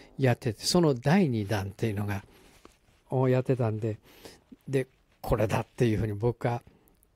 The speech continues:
決めたん-、あの、当てたんだ、あの、選んだんだけど、前回、前回もあったんだよね。で、前回やった時に思いっきり外して赤っ端を書いたので、今回はちゃんとあの、プリントアウトをして、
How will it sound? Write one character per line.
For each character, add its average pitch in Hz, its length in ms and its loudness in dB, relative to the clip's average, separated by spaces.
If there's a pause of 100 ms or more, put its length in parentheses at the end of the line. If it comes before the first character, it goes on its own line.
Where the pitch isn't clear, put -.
決 156 100 0
め 147 120 4
た 147 160 6
ん-、 131 180 -4
あ 147 120 4
の、 147 160 2
当 143 100 4
て 170 120 6
た 180 140 6
ん 151 60 2
だ、 139 120 2
あ 139 260 -2
の、 131 140 -4 (640)
選 147 220 2
ん 131 40 0
だ 120 100 6
ん 104 60 0
だ 101 120 0
け 120 100 0
ど、 120 220 2 (560)
前 202 180 6
回、 226 240 2 (460)
前 247 100 4
回 254 140 2
も 240 80 6
あ 262 60 4
っ - 20 -4
た 170 120 4
ん - 20 2
だ 117 60 4
よ 104 60 2
ね。 117 220 0 (180)
で、 156 600 4 (360)
前 208 140 6
回 214 160 4
や 202 80 6
っ - 20 -8
た 196 120 2
時 143 220 -2
に 117 60 -4 (100)
思 151 200 6
い 190 40 8
っ - 20 -4
き - 120 4
り 151 80 4
外 131 220 2
し - 120 -4
て - 240 0 (500)
赤 135 220 4
っ 131 80 -2
端 135 200 4
を 127 140 4
書 135 100 2
い 117 60 0
た 110 100 -4
の 98 140 -2
で、 107 140 -2 (380)
今 185 220 2
回 120 160 4
は 107 140 2
ち - 120 -2
ゃ 143 80 2
ん 135 60 -4
と 139 140 2
あ 131 40 2
の、 127 100 0
プ - 220 -2
リ 151 120 2
ン 151 40 -2
ト - 140 0
ア 160 60 6
ウ 139 60 2
ト - 160 -6
を 95 40 -4
し - 100 -6
て、 135 320 2